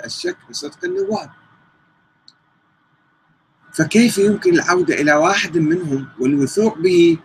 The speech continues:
قبل التأكد من صدقه؟ احنا إذا نشك بصدق، بصدقه،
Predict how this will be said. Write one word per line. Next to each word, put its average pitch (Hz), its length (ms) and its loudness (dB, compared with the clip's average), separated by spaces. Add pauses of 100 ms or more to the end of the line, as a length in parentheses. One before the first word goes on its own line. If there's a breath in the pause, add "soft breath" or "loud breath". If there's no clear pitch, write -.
(180)
قبل 220 200 2
التأكد 202 500 0
من 143 120 -4
صدقه؟ 107 560 -8 (500)
احنا 185 140 -4
إذا 190 120 4
نشك 220 320 -2
بصدق، - 420 -6
بصدقه، 131 420 -8